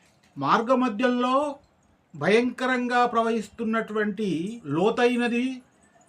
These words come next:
ఉగ్రమైనది వైతర్ణి నది ఉంటుంది. ఆ నది దాటాలనంటే భయం కలుగుతుంది. అందులో చీము నెత్తురు ప్రవహిస్తుంది.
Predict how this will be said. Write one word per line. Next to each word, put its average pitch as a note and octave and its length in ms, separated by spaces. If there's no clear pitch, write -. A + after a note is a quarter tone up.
ఉగ్రమైనది A3+ 960
వైతర్ణి A3 580
నది F#3+ 220
ఉంటుంది. F#3 560
ఆ G#3 200
నది G#3+ 280
దాటాలనంటే G#3 1120
భయం A3+ 260
కలుగుతుంది. G#3+ 680
అందులో A3+ 680
చీము C#4+ 320
నెత్తురు B3 360
ప్రవహిస్తుంది. D3 920